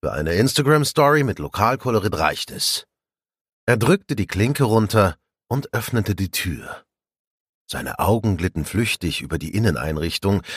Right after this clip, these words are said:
die aus allerhand verstaubtem Seemannskram bestand, und die ausschließlich männlichen Gäste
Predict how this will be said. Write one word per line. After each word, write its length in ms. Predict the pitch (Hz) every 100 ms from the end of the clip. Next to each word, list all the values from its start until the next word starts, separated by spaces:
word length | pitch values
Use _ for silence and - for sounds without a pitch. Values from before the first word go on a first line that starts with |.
| - -
die 120 | 131
aus 160 | 131 -
allerhand 580 | - 156 175 123 127 -
verstaubtem 680 | 98 - 104 117 - 101
Seemannskram 840 | 87 113 139 69 69 - - 73 71
bestand, 520 | 78 - 80 87 - _ _ _ _ _ _ _
und 180 | 92 80
die 160 | 92 -
ausschließlich 680 | 156 196 - 131 - 104 92
männlichen 480 | 110 131 110 82
Gäste 400 | 87 110 - 110